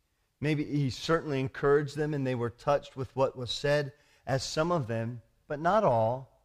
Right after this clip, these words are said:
stayed until dawn. Not everybody stayed after Eutychus was raised from the dead, but many, some of them, stayed and fellowshiped with Paul,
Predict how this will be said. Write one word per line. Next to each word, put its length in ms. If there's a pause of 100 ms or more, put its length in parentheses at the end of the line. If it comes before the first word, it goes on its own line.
(220)
stayed 520
until 340
dawn. 460 (720)
Not 260
everybody 600
stayed 480
after 360
Eutychus 600
was 160
raised 280
from 120
the 80
dead, 320 (340)
but 200
many, 520
some 340
of 140
them, 140 (160)
stayed 640
and 180
fellowshiped 720
with 240
Paul, 480